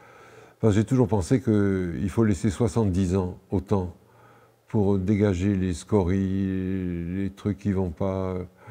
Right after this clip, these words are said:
ce dont on n'est pas sûr. Euh,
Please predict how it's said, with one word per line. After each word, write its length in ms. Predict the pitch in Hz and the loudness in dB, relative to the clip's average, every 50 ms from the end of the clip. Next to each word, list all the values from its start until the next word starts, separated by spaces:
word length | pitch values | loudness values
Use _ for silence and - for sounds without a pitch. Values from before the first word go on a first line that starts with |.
| - 104 98 - - - - | -18 -18 -18 -18 -20 -20 -16
ce 140 | - - 98 | -8 -2 0
dont 160 | 98 101 95 - | 2 2 2 2
on 100 | 107 107 | 2 2
n'est 100 | 101 101 | 2 2
pas 160 | 98 - 104 92 | 2 2 0 -2
sûr. 520 | - - - 92 92 90 92 95 87 82 85 - _ _ _ _ _ _ - - - - - - - _ _ _ _ _ - - | -2 -2 -2 0 0 0 0 -2 -4 -8 -12 -16 _ _ _ _ _ _ -20 -20 -20 -20 -20 -20 -20 _ _ _ _ _ -12 -8
Euh, 680 | 80 90 90 87 85 82 80 78 80 76 65 60 58 | -6 -6 -4 -4 -6 -6 -6 -6 -8 -8 -8 -8 -8